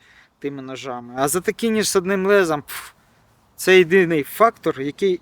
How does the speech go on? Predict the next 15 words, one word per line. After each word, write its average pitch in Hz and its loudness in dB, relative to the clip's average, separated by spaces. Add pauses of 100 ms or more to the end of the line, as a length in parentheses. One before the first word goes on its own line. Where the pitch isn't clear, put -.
(120)
може 170 -2
відштовхнути 175 -4
від 151 -4
такої 175 2
покупки. - -8
Але 165 2
все 214 -2
ж - -8
таки 147 -10
я 147 0
вважаю 151 4
його 151 0
на 147 -6
четвертому 151 -4
місці. 156 -10